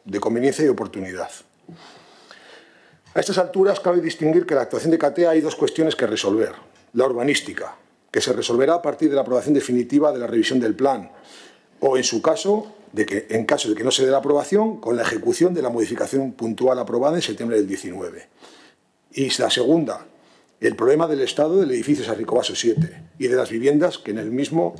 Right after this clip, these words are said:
que en el mismo se ubican. Para dar solución a este último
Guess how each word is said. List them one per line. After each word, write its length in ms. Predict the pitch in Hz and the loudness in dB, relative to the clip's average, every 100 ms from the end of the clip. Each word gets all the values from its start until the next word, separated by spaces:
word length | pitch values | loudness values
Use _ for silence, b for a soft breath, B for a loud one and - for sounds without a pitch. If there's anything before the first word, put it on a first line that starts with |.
| - | -6
que 80 | 117 | -4
en 100 | 117 | -4
el 60 | |
mismo 220 | 120 143 | -4 -2
se 120 | 127 95 | -4 -6
ubican. 340 | 92 - - - - B B B B B B | -10 -12 -16 -16 -18 B B B B B B
Para 220 | 104 113 | 0 2
dar 160 | 139 170 | 2 2
solución 420 | 185 160 170 151 | 2 2 2 0
a 60 | 143 | -2
este 200 | - 151 | 0 0
último 640 | 151 147 143 147 165 - | 0 2 2 2 -4 -14